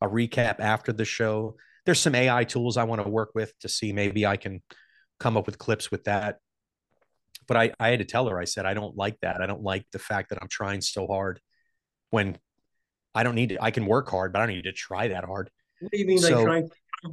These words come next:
Speaker 2: so hard for what? To be what? Like a
Speaker 1: Uh, putting this image on. Like, if someone's gonna pay me, you know, five grand to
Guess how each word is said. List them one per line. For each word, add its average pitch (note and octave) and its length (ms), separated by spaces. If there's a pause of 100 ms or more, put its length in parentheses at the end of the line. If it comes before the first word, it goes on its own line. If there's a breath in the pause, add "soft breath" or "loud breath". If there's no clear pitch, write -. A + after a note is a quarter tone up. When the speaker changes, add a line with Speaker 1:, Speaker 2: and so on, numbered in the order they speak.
(140)
Speaker 2:
so C#3 160
hard D3 220
for A#2+ 120
what? C3 200 (560)
To C3 60
be B2 100
what? A2 240
Like G#2+ 120
a G2+ 220
Speaker 1:
Uh, A3+ 240 (140)
putting G#3+ 260
this D3+ 160
image C3 380
on. F#2+ 340
Like, G#2+ 300
if A#2 80
someone's C#3+ 340
gonna B2+ 220
pay A#2+ 280
me, G2+ 360 (880)
you B2 100
know, G2+ 120
five A#2+ 300
grand A2+ 340
to G2 80